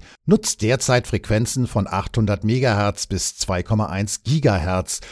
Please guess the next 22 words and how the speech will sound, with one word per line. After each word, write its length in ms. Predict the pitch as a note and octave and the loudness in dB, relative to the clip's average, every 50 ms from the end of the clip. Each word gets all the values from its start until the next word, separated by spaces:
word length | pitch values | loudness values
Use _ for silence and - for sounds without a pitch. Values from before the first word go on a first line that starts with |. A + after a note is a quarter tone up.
| - - - | -18 -8 -4
wobei 340 | A#2 G#2+ D#2 G#2 F2+ F2 F2+ | -2 0 2 2 2 0 0
vor 260 | - - G2+ F2+ - | -2 0 -2 -2 0
allem 280 | E2 G2+ A2 D#3 E3 D3+ | 0 0 2 2 2 2
die 200 | A#2 G#2+ - - | 0 -2 -2 -2
achthundert 520 | F#2+ G2 - - - A2+ G#2 G#2 F#2+ - | -4 -4 -4 -2 -2 0 0 0 0 2
Megahertz 720 | G#2+ D#3 G3 G3 D3+ A2 F#2 F2 E2+ G2+ A#2+ D3 - - - - | 4 4 4 4 4 2 2 2 2 2 0 -2 -4 -6 -8 -4
abseits 560 | A#2+ C#3 - - - A#2 F#2+ F2+ F2+ - - | -4 -4 -4 -2 -2 0 0 0 0 -2 -4
der 180 | - G2+ E2+ - | -4 -4 -6 -4
Zentren 540 | - - A#2 G#2+ A2+ - - G2+ G2+ C3+ C3+ - - - - | 0 0 2 2 0 0 0 0 2 0 0 -4 -10 -14 -4
für 140 | - F3 C3+ | -2 0 2
eine 240 | C3 C#3+ C3 G2+ | 2 2 2 4
hohe 280 | A#2+ A2 G2+ G2 G2 A#2+ | 4 4 4 4 4 4
Netzabdeckung 800 | B2 G2+ F2 - - - E2 E2 - - G#2 - - B2 B2+ A#2 | 4 2 0 0 -4 -6 -6 -6 -6 -6 -6 -4 0 0 0 0
sorgen. 480 | - - G2 D#2+ C2+ - B1+ B1 - _ _ _ _ _ _ _ _ _ _ _ - | 2 2 2 2 0 -4 -8 -12 -12 _ _ _ _ _ _ _ _ _ _ _ -2
Aufgrund 640 | - A2+ G#2+ - - A#2 D3+ F3+ G3 F#3 - - - | 0 0 0 0 2 4 6 6 6 6 2 0 0
der 260 | G#2+ F2+ D2+ D2+ D2+ | 0 0 0 -2 -4
viel 320 | - - - E3 F#3 F3 A2+ | -6 -2 2 4 4 4 4
geringeren 540 | G#2 E2+ D2+ C#3 E3+ F3 D3+ G2 G2+ E2+ | 4 0 2 2 4 4 4 2 2 -2
Reichweite, 880 | D2 - F2 G2 D3 F3+ - - - G2 E2 E2+ E2 - C#3+ E3 F3 - - | -2 -2 0 2 2 2 0 0 0 0 0 0 0 0 -2 -2 -2 -4 -6
circa 360 | - - D#2+ C2+ - - - | -4 -4 -4 -4 -4 -8 -10
ein 260 | - D#2+ E2 E2 E2+ | -8 -8 -6 -8 -8
Kilometer, 640 | - - E2+ F2 E2+ F2+ G2 A2 A2 - A2 B2+ | -6 -6 -4 -4 -2 0 0 0 2 2 0 0